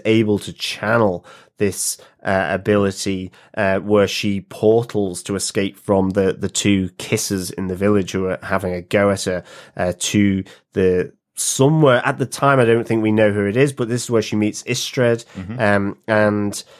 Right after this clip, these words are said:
Speaker 1: uh, but ultimately she's portaled herself to the Citadel of the Ghoul, where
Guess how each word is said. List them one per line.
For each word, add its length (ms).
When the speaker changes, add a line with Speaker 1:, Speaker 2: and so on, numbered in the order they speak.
Speaker 1:
uh, 460
but 240
ultimately 440
she's 260
portaled 600
herself 580
to 300
the 80
Citadel 580
of 180
the 80
Ghoul, 260
where 320